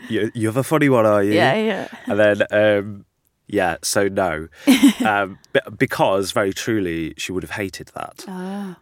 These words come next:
Speaker 1: And I, I
Speaker 2: <clears throat> It's not what she would have wanted.
Speaker 1: No,
Speaker 2: <laughs> Yeah.
Speaker 1: no, not at all.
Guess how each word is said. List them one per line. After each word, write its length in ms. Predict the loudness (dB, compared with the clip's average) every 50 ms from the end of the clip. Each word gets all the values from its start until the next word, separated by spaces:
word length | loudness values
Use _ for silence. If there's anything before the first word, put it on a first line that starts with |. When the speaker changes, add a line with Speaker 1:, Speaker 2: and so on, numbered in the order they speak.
| _ -2
Speaker 1:
And 100 | -2 0
I, 180 | 0 0 0 0 0
I 320 | 0 0 2 0 -2 -4 -8 -14 -20
Speaker 2:
<clears throat> 120 | -4 _
It's 320 | 6 6 6 6 4 2 2
not 180 | 4 4 4
what 120 | 2 0 -2
she 120 | -2 -4
would 100 | -4 -2
have 80 | -2 -2
wanted. 280 | -2 -2 -2 -4 -2 0
Speaker 1:
No, 240 | 0 2 2 2 0
Speaker 2:
<laughs> 20 |
Yeah. 280 | -2 -2 -4 -4 -6 -6
Speaker 1:
no, 340 | -6 -4 -4 -2 -4 -4
not 180 | -6 -8 -8 -8
at 160 | -10 -10 -8 -6
all. 360 | -6 -4 -6 -6 -8 -12